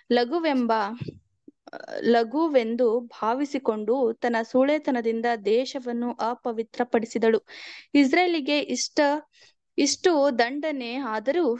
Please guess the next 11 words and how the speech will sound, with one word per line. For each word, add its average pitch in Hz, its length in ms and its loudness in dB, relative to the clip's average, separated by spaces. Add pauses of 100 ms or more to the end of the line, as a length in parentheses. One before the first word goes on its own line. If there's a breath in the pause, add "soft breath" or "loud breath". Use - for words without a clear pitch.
(100)
ಯಹೂದವೆಂಬ 254 760 4 (160)
ದ್ರೋಹಿಯಾದ 226 640 0 (160)
ಅವಳ 220 300 -2
ತಂಗಿಯು 262 540 -2
ತನ್ನ 240 260 -4
ಕಡೆಗೆ 247 420 -2
ಪೂರ್ಣ 285 420 2
ಮ-, 226 300 -2 (460 loud breath)
ಪೂರ್ಣ 320 320 6
ಮನದಿಂದ 233 640 4
ಅಲ್ಲ 220 180 6